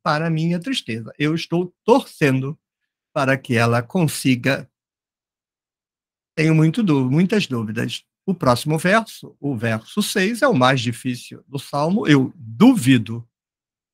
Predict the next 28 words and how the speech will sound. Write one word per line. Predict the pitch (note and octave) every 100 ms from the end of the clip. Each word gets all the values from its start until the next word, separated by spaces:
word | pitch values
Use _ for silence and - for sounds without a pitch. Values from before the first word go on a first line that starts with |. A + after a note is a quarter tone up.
| -
que |
o | A#2
tradutor | B2+ G#2+ A2 - A2+ C3 -
vai | G#2+ A#2 A2+ A#2 _ _ _
traduzir | - B2+ A#2+ A2+ B2
corretamente, | A#2+ C#3 A#2 A#2+ G#3 F#3 F2 - G#3+
mas | G3+ E3 E3+
estou | D3 - F#3
torcendo. | F#3+ D4 - A2+ G#2+
Duvido | A2+ G3 D3 A#3 D#4+ F4+ G4+ _ _ _ _ _
com | C3+
o | A2
intelecto | A#2 G3 G3+ B3+ - E4+ G4
e | G#3+ - _ _
torço | - C#4 - - D#4 - _ _ _ -
com | D#3 D3
o |
coração. | D#3 F3 G3 G3 - B2 D#3 _ _ _ _
Vou | F3 E3+ F#3
me | C#3+
trumbicar. | C3+ C#3 C3 A#2+ C#3 C3+ _ _
<laughs> | A#3 F3 G3+ - - - - _
Tchau, | - C4
tchau. | A3 G#3 - _ -
Até | F#3 F3+
o |
próximo | F3 E3 E3 D3+
verso. | B2 C3+ C3 - D3+